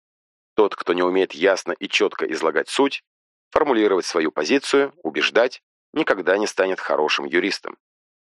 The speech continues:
Либо его вытолкнет профессия, либо сам уйдёт,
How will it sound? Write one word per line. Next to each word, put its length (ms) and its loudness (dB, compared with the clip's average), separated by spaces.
Либо 220 0
его 220 2
вытолкнет 580 -4
профессия, 640 0
либо 180 2
сам 280 0
уйдёт, 380 -2